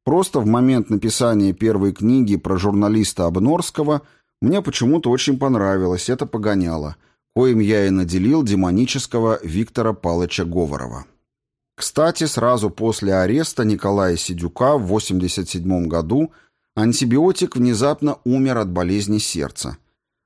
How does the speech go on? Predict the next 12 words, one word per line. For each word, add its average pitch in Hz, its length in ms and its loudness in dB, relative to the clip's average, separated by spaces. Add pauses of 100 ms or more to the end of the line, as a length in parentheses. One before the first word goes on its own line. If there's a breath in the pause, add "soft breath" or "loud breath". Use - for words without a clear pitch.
Многие 95 460 2
серьёзные 92 640 0
люди, 151 320 2
узнав 135 480 -2
об 120 180 0
этом, 120 300 -2
понимающе 147 600 0
хмыкали, 104 680 0
но 90 180 0
от 87 100 -4
комментариев 131 840 -2
воздерживались. 76 1000 -6